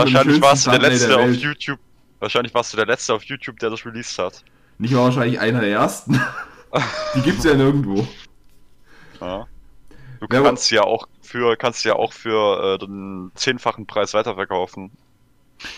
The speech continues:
Speaker 1: Äh, das funktioniert leider nicht mehr. Die gehen
Speaker 2: Nicht
Speaker 1: nur noch
Speaker 2: mehr?
Speaker 1: für, für hundert Euro mehr, gehen die teilweise nur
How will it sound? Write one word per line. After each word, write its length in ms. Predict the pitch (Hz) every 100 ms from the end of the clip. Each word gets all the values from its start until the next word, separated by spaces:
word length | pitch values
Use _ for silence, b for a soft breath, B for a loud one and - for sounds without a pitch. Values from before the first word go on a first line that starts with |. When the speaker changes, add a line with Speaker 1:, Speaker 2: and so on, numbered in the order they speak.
| B B B -
Speaker 1:
Äh, 120 | 113
das 140 | 117 127
funktioniert 440 | 147 139 120 123
leider 200 | 117 107
nicht 160 | 104 127
mehr. 240 | 98 110 - _ _ _ _ 117
Die 60 |
gehen 100 | 107
Speaker 2:
Nicht 100 | 120
Speaker 1:
nur 100 | 123
noch 180 | 131 104
Speaker 2:
mehr? 140 | 123 120
Speaker 1:
für, 60 | 104
für 120 | 127
hundert 260 | 123 123
Euro 220 | 107 104 98
mehr, 160 | 98 110
gehen 160 | 113
die 80 | 107
teilweise 400 | 117 101 101 101
nur 140 | 95